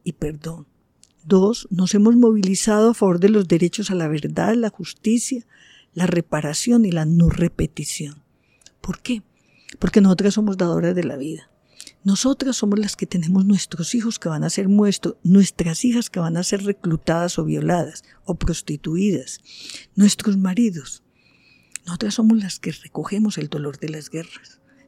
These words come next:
Nosotras somos las que recogemos el sufrimiento de las viudas y de los huérfanos. Hemos realizado cartografías para la recuperación,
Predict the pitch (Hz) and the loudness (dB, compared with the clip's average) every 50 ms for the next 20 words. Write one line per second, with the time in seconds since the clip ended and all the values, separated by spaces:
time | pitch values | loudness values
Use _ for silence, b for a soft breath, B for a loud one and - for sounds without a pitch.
0 | b - - 160 143 165 175 190 214 240 240 240 247 233 214 - - - 180 170 | b -12 -10 -8 -4 -2 0 2 4 4 4 4 4 2 -2 -2 -2 -4 -4 -4
1 | 185 156 147 - 165 156 180 180 190 214 226 - 220 196 - - 175 - - 170 | -4 -8 -8 -6 -6 -2 0 2 2 2 4 2 2 0 0 -4 -6 -6 -6 -4
2 | 151 160 190 226 254 269 240 - - - 170 156 147 147 139 143 139 139 160 202 | 2 6 8 8 8 8 6 4 0 -2 -4 -4 -4 -6 -6 -8 -6 0 4 6
3 | 247 269 269 269 294 269 262 - - - b b b b b b b b b 165 | 6 6 6 4 2 0 -2 -6 -10 -14 b b b b b b b b b -2
4 | 160 180 165 170 165 147 - 233 247 208 202 - 143 131 135 - - - - _ | 0 0 0 0 0 -2 0 2 2 2 2 -2 -10 -10 -12 -14 -18 -20 -20 _
5 | _ b b b b b b b b b b b _ _ _ _ _ _ _ _ | _ b b b b b b b b b b b _ _ _ _ _ _ _ _
6 | _ - - - - - 160 170 180 180 - 226 208 185 190 185 - - 175 180 | _ -14 -14 -12 -4 2 6 6 6 8 8 6 6 6 4 2 0 -2 -2 -2
7 | - - 208 190 - - - 165 147 170 151 147 147 - - 220 233 247 240 - | -2 -2 -2 -4 -2 -2 -2 0 0 0 0 -2 -2 0 2 4 4 4 2 2
8 | - - 180 180 175 175 165 156 160 160 - - 165 - - 156 156 139 147 - | -2 -2 0 0 2 0 0 0 -2 -4 -6 -6 -4 0 0 0 0 0 -2 0
9 | - 226 226 220 185 139 | 4 6 6 8 6 4